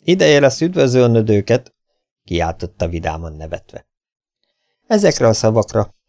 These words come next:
Dick Pet kiugrott az ajtón. "Hello, Steve, Isten hozott!" kiáltotta nagy örömmel. Steve egy pillanat alatt a földön állt.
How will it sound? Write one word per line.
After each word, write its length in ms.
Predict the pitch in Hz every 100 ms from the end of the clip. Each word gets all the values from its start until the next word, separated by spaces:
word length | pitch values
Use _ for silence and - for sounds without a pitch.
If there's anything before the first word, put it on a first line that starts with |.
| _
Dick 360 | - 104 101 _
Pet 260 | 90 90 _
kiugrott 500 | 87 85 95 87 -
az 140 | 85
ajtón. 500 | 87 82 - 90 90 _ - _ _
"Hello, 360 | - - 190 160
Steve, 600 | - 165 175 165 151 120
Isten 460 | 143 - - 123 110
hozott!" 680 | 123 117 110 98 _ _ _ _ _ _
kiáltotta 640 | - 85 82 - 82 - 85
nagy 220 | 82 82
örömmel. 480 | 78 76 78 76 _ _ _ _ _ _ _ _ _ _ -
Steve 280 | 254 190
egy 100 | 110
pillanat 480 | - 113 101 98 92
alatt 280 | 92 92 -
a 40 |
földön 440 | 92 98 90 87 82
állt. 300 | 78 -